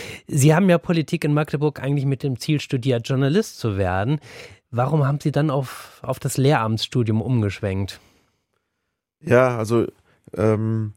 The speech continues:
Speaker 2: schon in der Schule habe ich mich an der Schülerbezei-, ähm, Schülerzeitung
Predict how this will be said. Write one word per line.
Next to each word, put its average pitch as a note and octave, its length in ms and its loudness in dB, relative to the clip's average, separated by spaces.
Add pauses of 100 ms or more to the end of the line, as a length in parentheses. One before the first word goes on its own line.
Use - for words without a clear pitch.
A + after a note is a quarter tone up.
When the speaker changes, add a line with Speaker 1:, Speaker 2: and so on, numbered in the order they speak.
(1040)
Speaker 2:
schon C#3+ 340 4
in C3+ 140 2
der A#2+ 160 6
Schule D3+ 720 2
habe A2 220 -2
ich A#2 60 -8
mich B2 140 -4
an A2+ 140 2
der A2 100 4
Schülerbezei-, C3+ 760 -2
ähm, A#2 420 2
Schülerzeitung G2+ 920 -2